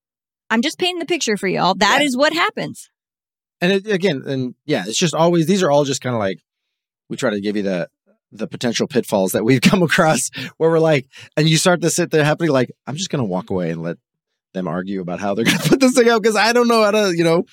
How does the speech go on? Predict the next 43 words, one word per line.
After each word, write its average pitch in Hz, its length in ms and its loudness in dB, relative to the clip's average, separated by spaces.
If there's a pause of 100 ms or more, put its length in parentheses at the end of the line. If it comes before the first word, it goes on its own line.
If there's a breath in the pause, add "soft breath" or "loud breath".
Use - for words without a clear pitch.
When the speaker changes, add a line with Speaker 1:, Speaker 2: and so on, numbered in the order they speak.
(220 loud breath)
Speaker 2:
I'm 160 120 -4
like, 170 160 2
"That's 185 200 0
why 208 140 2
you 311 160 2
don't, 226 300 0 (480)
you 226 160 -10
should - 180 -10
have, 226 100 -8 (300)
you 185 100 -12
know, 180 140 -10 (140)
thought 190 140 -8
about 175 200 -8
that." 143 180 0
But 147 120 -4
it's, 135 160 -10
it 139 100 -6
can 151 100 -4
be, 147 220 0 (400)
it 170 60 0
can 190 80 2
be 190 80 6
a 190 40 4
thing 240 260 2
that 147 100 0
you 143 160 0
look 135 180 0
back 143 260 2
and 117 80 -4
in 117 80 -4
hindsight's 117 500 -4
twenty 113 220 -6
twenty, 120 240 -4
right? 95 200 -2
Well, 104 100 -4
we're 123 100 0
giving 135 220 2
you 135 100 2
all 113 200 2
the 120 80 -4
hindsight 110 440 0
we've 101 200 -2
seen. 98 340 0